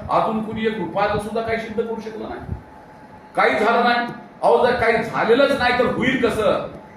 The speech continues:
आज प्रत्येक ठिकाणी, आप-, भीमनगरमध्ये असतील, आम्ही त्या ठिकाणी स-, त्या ठिकाणी, अ, स्मशानभूमीचा विषय असेल, त्या ठिकाणी आम्ही मरकुरी बसविले, तिकडे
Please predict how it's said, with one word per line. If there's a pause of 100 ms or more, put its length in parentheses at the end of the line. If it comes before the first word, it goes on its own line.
(140)
आज
प्रत्येक
ठिकाणी,
आप-,
भीमनगरमध्ये
असतील,
आम्ही (280)
त्या
ठिकाणी (360)
स-,
त्या
ठिकाणी,
अ, (180)
स्मशानभूमीचा
विषय
असेल,
त्या
ठिकाणी
आम्ही
मरकुरी
बसविले, (300)
तिकडे